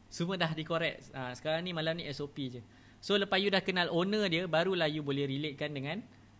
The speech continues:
cerita-cerita semasa, kisah-kisah semasa. Okey?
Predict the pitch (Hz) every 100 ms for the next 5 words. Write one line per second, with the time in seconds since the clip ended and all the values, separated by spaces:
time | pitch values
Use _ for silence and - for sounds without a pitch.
0 | - - - 151 185 185 202 196 165 180
1 | 185 180 - 165 165 160 117 113 156 160
2 | 175 165 160 151 160 147 143 147 143 156
3 | 120 110 - - 139 135 202 -